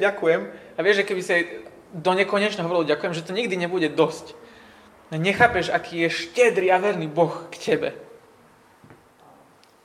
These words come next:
Toto máme robiť. Celým srdcom ďakovať Hospodinovi.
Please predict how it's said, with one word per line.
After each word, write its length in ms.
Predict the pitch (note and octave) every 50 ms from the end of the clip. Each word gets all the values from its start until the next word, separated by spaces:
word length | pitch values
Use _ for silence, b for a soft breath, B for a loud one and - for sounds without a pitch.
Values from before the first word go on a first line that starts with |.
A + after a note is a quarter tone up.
| _ -
Toto 560 | - G#3 G3+ G3+ - D#3 E3 F3 F#3 F3 E3+
máme 240 | D#3+ D3+ D3+ D3 C#3
robiť. 480 | C3+ C#3 C3 C3 D#3+ - - - - _ _ _ _ _ _ _ _ _ _ _ _ _ _ -
Celým 480 | - - F3+ F#3 G3 G3 G3 G3 F#3
srdcom 880 | F#3 - - - - - F#3 F3 F#3 - - D3+ C#3+ D3 D3+ D3+ D3+ - B B B B B B B B - D#3
ďakovať 560 | D3 D#3+ D#3 D#3 - - - - - - -
Hospodinovi. 640 | C#3+ - - - C#3+ C#3+ - C2 A#1+ - - -